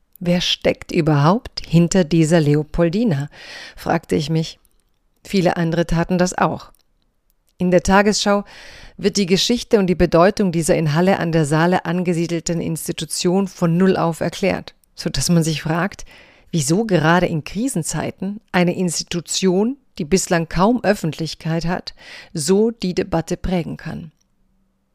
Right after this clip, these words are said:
Die angesehene und nun berühmte Institution besteht aus vierundzwanzig Männern und zwei Frauen. Aus familien- und frauenpolitischer Sicht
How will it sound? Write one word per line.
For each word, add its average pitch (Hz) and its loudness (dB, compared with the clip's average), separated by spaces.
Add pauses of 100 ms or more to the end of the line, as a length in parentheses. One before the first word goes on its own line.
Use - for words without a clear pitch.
Die - -4
angesehene 220 2 (240)
und 156 -2
nun 185 2
berühmte 180 4
Institution 165 -6 (580)
besteht 269 4
aus 220 2
vierundzwanzig 240 2
Männern 202 2
und 175 -8
zwei 165 -2
Frauen. - -12 (640)
Aus 175 -2
familien- 190 4
und 160 -6
frauenpolitischer 180 0
Sicht 196 -2